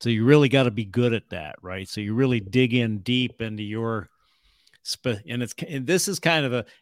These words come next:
interesting idea because it's like this leadership model is calling you to be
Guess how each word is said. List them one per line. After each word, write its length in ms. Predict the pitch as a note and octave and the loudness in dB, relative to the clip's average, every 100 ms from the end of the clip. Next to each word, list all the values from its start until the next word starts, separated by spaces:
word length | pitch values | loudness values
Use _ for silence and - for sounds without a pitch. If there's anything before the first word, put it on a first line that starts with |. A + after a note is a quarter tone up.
| - | -6
interesting 540 | D3 D3 C3 - B2 | -4 -2 -4 -4 -4
idea 440 | A2+ G#2 G2+ C#3 C#3+ | -4 -4 -2 0 0
because 420 | A2+ - G#2+ G2+ | -2 -4 -6 -6
it's 180 | G2+ - | -10 -6
like 300 | A2+ G#2+ - - _ _ G#2 | -6 -6 -10 -20 _ _ -2
this 320 | C3 - - | -2 -2 -6
leadership 680 | D#3 B2 D#3+ D#3+ - B2 A#2 | -4 2 2 2 0 -2 -2
model 420 | G#2+ A2+ A2+ A2 G#2 | -4 -2 -2 -2 -6
is 80 | - | -4
calling 360 | B2+ C3 B2 | 0 0 0
you 140 | A#2 B2 | -2 -6
to 40 | |
be 140 | G2+ | -8